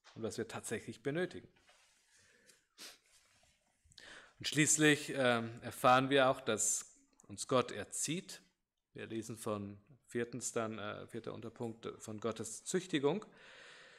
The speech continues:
Ähm, er kümmert sich um uns, auch wenn wir auf Abwege geraten, dass wir zurechtgebracht werden, dass wir nicht in die Irre gehen mit den nötigen Mitteln,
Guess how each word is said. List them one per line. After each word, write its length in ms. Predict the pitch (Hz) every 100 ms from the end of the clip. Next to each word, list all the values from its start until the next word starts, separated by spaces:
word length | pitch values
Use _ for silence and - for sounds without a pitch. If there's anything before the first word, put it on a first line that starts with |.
| - _ _ _ -
Ähm, 480 | 135 135 131 131 127 - _ _ _ _ - - _ _ _ -
er 140 | 156
kümmert 360 | 156 180 175 160
sich 220 | 156 170
um 80 | 160
uns, 240 | 175 196
auch 180 | 160 135
wenn 160 | 139 131
wir 120 | 123
auf 120 | 113
Abwege 460 | 110 107 135 139 160
geraten, 560 | 156 147 151 160 170
dass 220 | 135 120
wir 100 | 147
zurechtgebracht 760 | 131 170 185 - 135 98 - -
werden, 240 | 95 95 98 _ _ _ _ _
dass 160 | -
wir 100 | -
nicht 420 | 120 156 160 - - - - _ _
in 120 | - 113
die 120 | -
Irre 180 | 170 147
gehen 340 | 113 101 101 - _ _ _ _ _ _ _ _ _
mit 120 | -
den 100 | 127
nötigen 440 | 120 123 135 131 131
Mitteln, 340 | 143 135 98